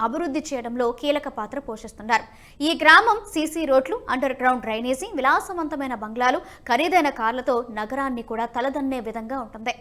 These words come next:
ఈ గ్రామాన్ని ముద్దుగా ఎన్ఆర్ఐ Village of India అని కూడా పిలుస్తారు. ఈ గ్రామం నుంచి పదిహేడు వందల కుటుంబాలు బ్రిటన్కు,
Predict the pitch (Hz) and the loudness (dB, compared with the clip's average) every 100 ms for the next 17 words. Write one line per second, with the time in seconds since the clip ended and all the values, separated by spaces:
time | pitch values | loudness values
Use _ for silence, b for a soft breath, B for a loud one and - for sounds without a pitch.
0 | - b b b 320 294 339 403 440 381 | -16 b b b 0 4 6 6 6 4
1 | 359 269 247 277 302 285 B B 285 359 | 0 -4 -4 0 2 0 B B 0 4
2 | 403 370 330 247 277 285 285 262 262 254 | 8 10 8 6 6 6 6 2 2 -6
3 | 240 254 247 226 226 247 - 220 - 240 | -4 -2 -2 -4 -2 0 -2 -6 0 0
4 | 220 b b - 247 226 254 285 294 240 | 0 b b -8 -6 4 4 4 2 -4
5 | - 294 294 240 247 320 311 269 247 240 | -6 -8 0 0 2 0 0 0 -4 -6
6 | 226 247 247 247 226 226 208 233 233 - | -8 -2 2 2 2 -4 -10 -10 -10 -10